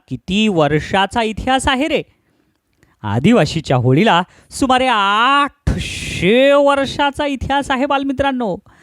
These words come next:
आता आठशे हे शब्दात लिहिलं काय आणि अक्षरात लिहिलं काय, दोन्ही उत्तर बरोबर आहे बरं का. द्या आता पुढच्या प्रश्नाचं उत्तर. आ क्रमांकाचा प्रश्न,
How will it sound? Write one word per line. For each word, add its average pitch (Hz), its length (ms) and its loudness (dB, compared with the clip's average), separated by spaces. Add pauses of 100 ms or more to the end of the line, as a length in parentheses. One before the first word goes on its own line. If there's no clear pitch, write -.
(200)
आता - 140 -4
आठशे 190 800 -4
हे 190 160 -4
शब्दात 160 440 -2 (100)
लिहिलं 220 180 -2
काय 226 240 0
आणि 262 120 -4
अक्षरात 269 360 -4
लिहिलं 240 200 -8
काय, 220 140 -4
दोन्ही 214 320 2
उत्तर 254 340 2
बरोबर 180 300 2
आहे 156 60 -2
बरं 196 160 0
का. - 100 -10 (1300)
द्या 135 240 2
आता 185 260 0
पुढच्या 214 320 -2
प्रश्नाचं 226 420 -2
उत्तर. 233 240 0 (320)
आ 156 180 2
क्रमांकाचा 156 600 -4
प्रश्न, 175 400 0